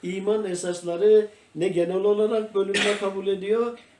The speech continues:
ne de kendi arasındaki teferruatla bölünme kabul ediyor. Allah Celle Celaluhu zaman zaman nebilerine, rasullerine yol haritaları,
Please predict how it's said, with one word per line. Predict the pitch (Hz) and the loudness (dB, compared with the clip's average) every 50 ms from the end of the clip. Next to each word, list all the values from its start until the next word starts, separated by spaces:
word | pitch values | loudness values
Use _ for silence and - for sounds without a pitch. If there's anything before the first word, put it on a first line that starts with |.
| _ - | _ -10
ne | 143 147 156 175 214 226 220 | -8 -4 0 2 2 2 2
de | 240 233 | 2 0
kendi | 226 214 190 190 185 185 | 0 0 -2 -2 -4 -4
arasındaki | 185 196 190 190 185 180 185 190 196 196 208 202 | -4 -4 -4 -4 -6 -6 -6 -6 -6 -6 -6 -6
teferruatla | - 190 180 175 180 180 175 175 180 180 180 - 185 175 | -6 -8 -8 -6 -6 -6 -6 -6 -8 -8 -8 -8 -8 -4
bölünme | 160 156 151 151 147 147 143 - | -2 -2 -2 -2 -4 -6 -6 -6
kabul | - 147 135 139 135 | -8 -10 -10 -10 -10
ediyor. | 135 127 131 135 131 127 - _ _ _ _ _ _ _ _ _ _ _ _ _ _ _ _ _ _ _ _ _ _ _ _ - - _ _ _ _ _ _ _ _ _ _ _ | -10 -12 -14 -16 -18 -20 -20 _ _ _ _ _ _ _ _ _ _ _ _ _ _ _ _ _ _ _ _ _ _ _ _ -20 -20 _ _ _ _ _ _ _ _ _ _ _
Allah | - 165 185 220 240 233 233 | -6 -4 -2 0 0 0 2
Celle | - 349 220 208 202 196 | 0 0 2 2 0 0
Celaluhu | 170 165 156 147 143 143 143 151 180 - - | 2 0 0 0 0 -2 -4 -6 -8 -12 -16
zaman | _ - 165 180 202 220 214 202 | _ -6 -4 0 2 2 2 2
zaman | 170 156 143 139 143 143 170 - - _ _ _ 165 170 - - - - | 2 0 -2 -4 -6 -8 -10 -12 -18 _ _ _ -18 -18 -18 -18 -14 -8
nebilerine, | 151 151 165 180 180 196 202 202 196 190 180 175 165 156 147 143 143 151 - - _ - | -4 -2 0 0 0 -2 -2 -2 -2 0 0 0 0 0 -2 -4 -4 -8 -12 -18 _ -6
rasullerine | 160 175 175 - 180 180 180 175 175 175 170 170 165 160 156 151 151 147 147 - - - _ _ _ _ _ _ _ _ _ _ - - - - - - _ _ _ _ - - - - - _ _ _ _ _ _ _ _ _ _ _ _ - | -6 -6 -4 -6 -6 -6 -4 -2 0 0 0 0 0 0 -2 -2 -2 -4 -8 -10 -16 -20 _ _ _ _ _ _ _ _ _ _ -20 -20 -20 -20 -20 -20 _ _ _ _ -20 -20 -20 -20 -20 _ _ _ _ _ _ _ _ _ _ _ _ -4
yol | 151 175 202 226 226 | 2 4 6 6 6
haritaları, | 214 202 190 175 156 147 143 139 135 131 131 127 131 139 | 4 2 0 -2 -4 -6 -8 -8 -8 -8 -10 -12 -16 -20